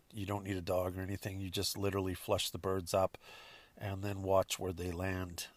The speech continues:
up in a tree, which is usually within ten yards of where they flushed, and, and there you go.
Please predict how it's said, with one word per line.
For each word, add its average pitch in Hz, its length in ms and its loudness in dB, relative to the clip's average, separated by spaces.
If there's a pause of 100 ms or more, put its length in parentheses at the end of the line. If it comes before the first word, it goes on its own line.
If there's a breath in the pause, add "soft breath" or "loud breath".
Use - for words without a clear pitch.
up - 140 -6
in 98 80 -2
a 92 60 -6
tree, 113 540 2
which - 260 -6
is 95 180 -2
usually 98 340 2
within 95 480 0 (600 loud breath)
ten 107 220 2
yards 101 340 4
of 92 120 -2
where 98 120 2
they 92 140 -2
flushed, - 580 6 (180)
and, 92 520 -6 (760)
and 92 360 -8 (160)
there 101 140 0
you 90 160 -4
go. 92 280 0